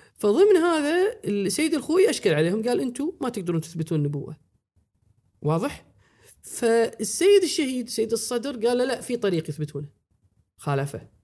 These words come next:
والسيد الصدر وهو هذا أشكل على السيد الخوئي في صياغته لدليل النبوة مال المتكلمين العام.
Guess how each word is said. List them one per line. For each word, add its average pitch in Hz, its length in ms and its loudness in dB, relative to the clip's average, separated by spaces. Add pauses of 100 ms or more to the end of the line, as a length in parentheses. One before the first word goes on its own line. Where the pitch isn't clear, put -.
(560)
والسيد 359 360 4
الصدر 254 440 0
وهو 233 220 2
هذا 277 260 0
أشكل 320 400 2
على 240 160 4
السيد 285 320 0
الخوئي 311 460 0
في 254 160 -4
صياغته 269 600 -4 (420)
لدليل 233 380 -2
النبوة 220 400 2
مال 190 120 0
المتكلمين 180 680 0
العام. 147 340 -2